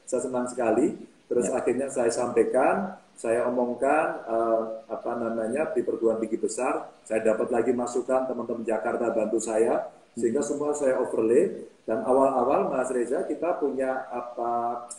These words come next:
Speaker 1: eh, teori yang agak mengerikan saat itu.
Speaker 2: Oke.
Speaker 1: Karena kalau, kalau kita tidak terlalu serius menangani ini, kalau kita biasa-biasa saja, effort kita gitu-gitu aja, maka ini akan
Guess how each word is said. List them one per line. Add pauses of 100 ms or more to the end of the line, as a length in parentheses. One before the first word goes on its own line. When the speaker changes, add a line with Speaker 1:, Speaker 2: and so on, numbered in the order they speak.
(240)
Speaker 1:
eh, (140)
teori
yang
agak
mengerikan
saat
itu. (360)
Speaker 2:
Oke.
Speaker 1:
Karena
kalau,
kalau
kita
tidak
terlalu
serius
menangani
ini,
kalau
kita
biasa-biasa
saja, (220)
effort
kita
gitu-gitu
aja, (400)
maka
ini
akan